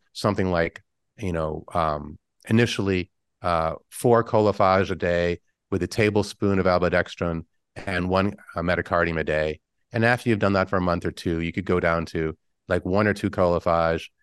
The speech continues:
a teaspoon of albidextrin, and a single metacardium. And I think if you did that, you would be very pleased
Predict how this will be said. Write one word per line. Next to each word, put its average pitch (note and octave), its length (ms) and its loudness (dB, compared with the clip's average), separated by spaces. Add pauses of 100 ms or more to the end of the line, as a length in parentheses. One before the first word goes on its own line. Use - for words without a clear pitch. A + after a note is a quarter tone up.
(120)
a - 80 -10
teaspoon G#2+ 440 0
of G2 60 2
albidextrin, E2+ 600 0
and D#2+ 100 -4
a D#2 40 -4
single F2+ 280 -2
metacardium. D#2 720 -4 (440)
And G#2 100 2
I A2 60 2
think C3 200 0
if A#2+ 120 0
you A#2 160 2
did G#2 180 2
that, F2+ 320 2
you G2 160 0
would F#2+ 80 -2
be F#2 120 -2
very F#2+ 280 2
pleased F#2+ 640 0